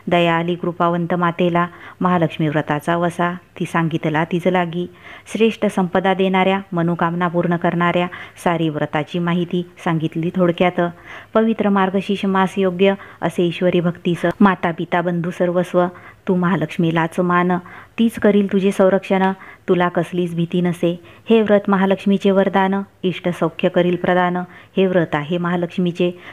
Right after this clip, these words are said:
महालक्ष्मी सर्व वरिष्ठ असे. रुद्रादीस रविचंद्र इंद्रही थकले,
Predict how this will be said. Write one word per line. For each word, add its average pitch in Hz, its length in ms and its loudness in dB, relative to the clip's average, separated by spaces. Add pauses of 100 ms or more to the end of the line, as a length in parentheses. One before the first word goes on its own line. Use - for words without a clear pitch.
महालक्ष्मी 165 520 0
सर्व 156 220 0
वरिष्ठ 180 460 2
असे. 175 380 2 (260)
रुद्रादीस 202 540 2
रविचंद्र 196 540 0
इंद्रही 190 520 2
थकले, 196 360 2